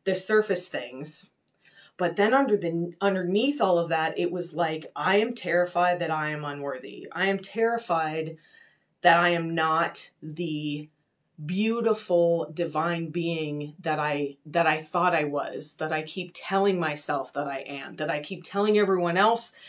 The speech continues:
that they are." And, and that's a little bit what snapped me out of it, was like, "Wait a minute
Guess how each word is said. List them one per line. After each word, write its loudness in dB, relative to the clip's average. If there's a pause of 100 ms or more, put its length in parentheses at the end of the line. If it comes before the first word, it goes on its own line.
(140)
that 0
they 8
are." 6
And, 0
and 4
that's 4
a 2
little 4
bit 6
what 4
snapped 0
me 0
out 6
of -2
it, -6
was 0
like, 2 (500)
"Wait 6
a 4
minute -2